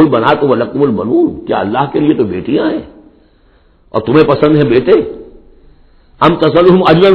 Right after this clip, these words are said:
فَهُمْ مِنْ مَغْرَمٍ مُثْقَلُونَ، اب دیکھیے یہ جو سوال، کیا یہ ہے، کیا یہ ہے، کیا یہ ہے، زور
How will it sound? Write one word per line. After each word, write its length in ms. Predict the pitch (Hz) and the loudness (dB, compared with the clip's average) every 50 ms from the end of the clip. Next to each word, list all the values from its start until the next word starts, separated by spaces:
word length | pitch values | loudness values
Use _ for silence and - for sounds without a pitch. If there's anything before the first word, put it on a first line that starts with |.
| 147 151 | 4 2
فَهُمْ 140 | 165 180 185 180 | 2 2 2 2
مِنْ 80 | 175 165 | 2 2
مَغْرَمٍ 260 | 165 165 175 180 185 196 170 | 2 2 2 2 2 2 0
مُثْقَلُونَ، 400 | 165 - - - 165 165 190 196 - | -2 -2 0 0 0 2 2 2 0
اب 60 | - - | 0 -2
دیکھیے 240 | - - - 349 | -2 -2 0 0
یہ 120 | - 160 - | 2 2 2
جو 140 | 127 127 104 - - | 0 -2 -6 -4 -2
سوال، 280 | 110 131 147 139 110 95 - - - - - - - | 0 2 2 2 2 0 -6 -10 -16 -20 -20 -14 -8
کیا 100 | - 104 | -4 -2
یہ 180 | 104 120 165 165 139 | 2 2 4 4 4
ہے، 80 | 151 151 - - - - | 4 2 2 2 -2 -2
کیا 120 | 131 120 120 147 170 156 131 156 156 - - - 135 123 | -2 0 2 2 2 2 4 4 4 4 2 0 0 0
یہ 260 | 120 139 180 165 147 139 | 2 2 2 2 2 2
ہے، 160 | 147 - - | 2 2 0
کیا 160 | - - 123 | -2 -4 -2
یہ 200 | 120 131 165 160 117 | -2 0 0 0 0
ہے، 100 | 107 - - - - - - - - - - - 80 | 0 -2 -4 -8 -14 -16 -20 -20 -20 -20 -20 -18 -10
زور 160 | 92 107 117 | -4 -2 -2